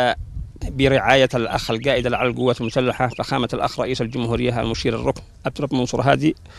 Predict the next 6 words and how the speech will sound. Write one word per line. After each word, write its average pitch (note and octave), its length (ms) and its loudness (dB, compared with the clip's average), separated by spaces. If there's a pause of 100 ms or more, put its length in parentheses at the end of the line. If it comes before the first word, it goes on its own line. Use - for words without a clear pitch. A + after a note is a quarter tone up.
(360)
ونائبه D#3 520 8
الفريق C#3+ 380 4 (360)
الركن C#3 300 2
علي B2 180 -2
محسن A#2+ 260 -4
صالح، C3 400 0